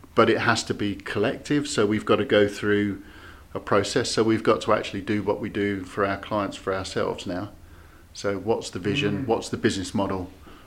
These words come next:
Speaker 2: Mm.
Speaker 1: How can we, where can we innovate? And that process is, is beginning to get underway. By the end of the year, hopefully we'll have a business model, and then we can say, "Okay,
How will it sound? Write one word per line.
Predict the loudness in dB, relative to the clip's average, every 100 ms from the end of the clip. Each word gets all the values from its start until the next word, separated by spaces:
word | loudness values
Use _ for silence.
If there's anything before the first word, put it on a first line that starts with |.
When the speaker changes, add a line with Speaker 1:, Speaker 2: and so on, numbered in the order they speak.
| -16 -12
Speaker 2:
Mm. | -2
Speaker 1:
How | 2 2
can | 2 -4
we, | -2 -2 -2
where | 0 2
can | 2 0
we | 2
innovate? | 0 -2 -4 -6 -8 -16 -20 -20 -16 -2
And | 0 0 -2 2
that | 2 2
process | 0 -2 0 -4 -2
is, | -4 -4 -8 -8
is | -6 -4
beginning | -4 0 2 2 0
to | 0
get | 0
underway. | 0 -4 -6 -6
By | -2 0
the | 0
end | -2 -2
of |
the | -6
year, | -6 -6
hopefully | -4 -6 -6 -8
we'll | -6
have | -8 -8
a | -10
business | -10 -10 -10
model, | -10 -8 -8
and | -8 -10 -14 -20 -20 -20 -8
then | -6
we | -4
can | -6 -8
say, | -4
"Okay, | -4 -4 -6 -8